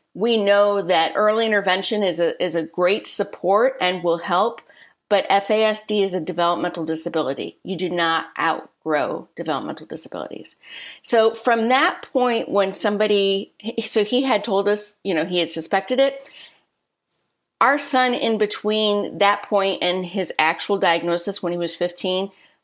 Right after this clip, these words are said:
we probably saw at least twenty to twenty-five different specialists for a variety of things, medical, developmental, and we would always bring up what that neurologist said.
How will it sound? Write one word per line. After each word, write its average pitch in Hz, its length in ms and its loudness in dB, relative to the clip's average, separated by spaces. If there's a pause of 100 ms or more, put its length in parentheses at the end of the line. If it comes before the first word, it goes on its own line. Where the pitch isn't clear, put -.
we 269 180 2
probably 208 500 0
saw 180 280 0
at - 260 -4
least 190 280 -2
twenty 175 280 -2
to 160 60 -2
twenty-five 160 540 -2
different 156 280 -6
specialists - 720 -8 (140)
for 185 160 0
a 175 80 0
variety 180 560 2
of 170 140 -4
things, - 360 -8
medical, 185 800 2 (640)
developmental, 185 960 2 (360)
and 196 400 2
we 214 260 0
would 220 240 2
always 202 400 2
bring 185 380 -2
up 180 280 0
what 160 220 0
that 156 300 0 (180)
neurologist 160 600 -2
said. - 300 -2